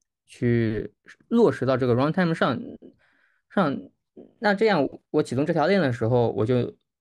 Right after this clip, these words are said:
就，就是启动 runtime，然后 runtime 去链接这个 palette，那，那其实就能够正常去使用这个 palette，palette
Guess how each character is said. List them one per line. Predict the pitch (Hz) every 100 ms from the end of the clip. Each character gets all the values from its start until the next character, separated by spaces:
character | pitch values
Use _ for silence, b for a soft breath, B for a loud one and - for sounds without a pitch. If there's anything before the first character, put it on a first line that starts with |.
| _ _ _ _
就， | - 131
就 | - 160
是 | 131
启 | 127
动 | 123 120
runtime， | 147 180 131
然 | 113
后 | 123 123
runtime | - 127 143 151 123
去 | 139
链 | 160 135
接 | 156
这 | 143 120
个 | 110
palette， | 120 117 104 107 101 - _ _ _ _ -
那， | 131
那 | 123 135
其 | 117
实 | 113
就 | 123
能 | 110 104
够 | 123 113
正 | 120
常 | 110 107
去 | 113
使 | 110 -
用 | 98 104
这 |
个 | 107 101
palette，palette | 107 107 104 - 107 - _ _ 117 110 113